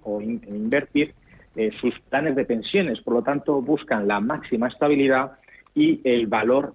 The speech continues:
en el largo plazo. De hecho, son tan conservadores que incluso la propia firma, o en este caso el acuerdo que ha llegado el Consejo de Administración respecto a la política de dividendos,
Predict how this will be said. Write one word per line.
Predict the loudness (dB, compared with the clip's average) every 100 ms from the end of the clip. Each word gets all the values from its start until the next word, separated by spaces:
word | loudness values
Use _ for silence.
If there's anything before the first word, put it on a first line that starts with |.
| -6
en | -4
el | -2
largo | 0 0 -2
plazo. | -4 -6 -8 -10 -16 -4
De | -2
hecho, | -2 2 0 0 _ _ -8 -2
son | -2 0
tan | -2 0
conservadores | -2 -2 0 2 4 4 2 2
que | 0
incluso | 0 -2 -2 0
la | 0 2
propia | -2 0 0 2 -2 -6 _
firma, | 0 0 -4
o | -4
en | -6
este | -6 -4
caso | -4 -4 -4
el | -2
acuerdo | -4 0 0 2
que | 0
ha |
llegado | 0 0
el | -2
Consejo | -6 -10 -4
de | -2
Administración | -2 -4 -6 -2 -4 -4 -10 _ _ -14
respecto | -12 -10 -12 -4
a | -4
la |
política | -2 -2 -2 0 0
de | 2
dividendos, | 2 2 2 2 0 -2